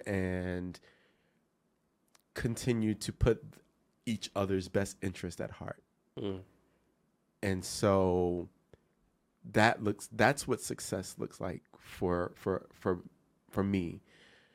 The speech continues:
Speaker 1: and for us, to see each other be able to grow and expand and all rise up as boss bitches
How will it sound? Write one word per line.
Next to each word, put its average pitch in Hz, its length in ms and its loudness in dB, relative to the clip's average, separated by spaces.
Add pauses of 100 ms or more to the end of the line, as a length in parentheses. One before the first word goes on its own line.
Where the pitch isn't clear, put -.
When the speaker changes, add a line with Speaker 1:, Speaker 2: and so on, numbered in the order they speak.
Speaker 1:
and 107 100 -4
for - 240 -4
us, - 480 -6 (200)
to 104 80 -8
see 113 320 -2
each - 180 -6
other 101 220 4
be 98 240 0
able 95 180 -2
to - 240 -6
grow 101 440 4
and 92 80 0
expand 98 840 -2 (640)
and 95 540 2 (120)
all 101 720 8 (2000)
rise 98 500 2 (120)
up - 340 2
as 107 180 2
boss 92 320 2
bitches - 540 -6